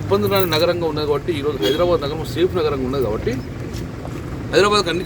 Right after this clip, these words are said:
కంపెనీలు వచ్చి రావడం జరిగింది. ఆ ఇంపాక్ట్ ఈ ఎన్నికల్లో కనబడ్డది. రేపు సేఫ్గా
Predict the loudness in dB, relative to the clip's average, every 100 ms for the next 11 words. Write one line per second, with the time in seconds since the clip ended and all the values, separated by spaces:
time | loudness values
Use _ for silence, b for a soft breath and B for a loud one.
0 | -4 -4 0 0 0 -2 2 4 4 2
1 | -4 -8 -10 -10 -10 -10 -10 -4 2 6
2 | 6 4 0 -2 -2 2 2 4 2 2
3 | 2 0 -2 -4 -6 -8 -8 -8 -10 -10
4 | -10 -10 -8 -6 4 8 8 4 6 6
5 | 6